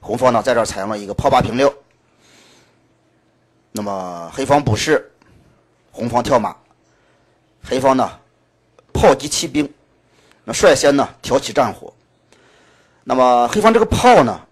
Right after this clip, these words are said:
如果说是发出，那么可以说是褒贬不一。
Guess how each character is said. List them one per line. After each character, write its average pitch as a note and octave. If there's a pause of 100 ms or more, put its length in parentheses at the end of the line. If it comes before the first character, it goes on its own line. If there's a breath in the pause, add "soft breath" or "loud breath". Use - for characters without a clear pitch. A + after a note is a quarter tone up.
如 A#2+
果 B2
说 B2+
是 A2+
发 D3+
出， - (880 soft breath)
那 A#2+
么 A#2
可 -
以 A2
说 B2
是 G#2+
褒 A#2+
贬 G2+
不 A2+
一。 G#2+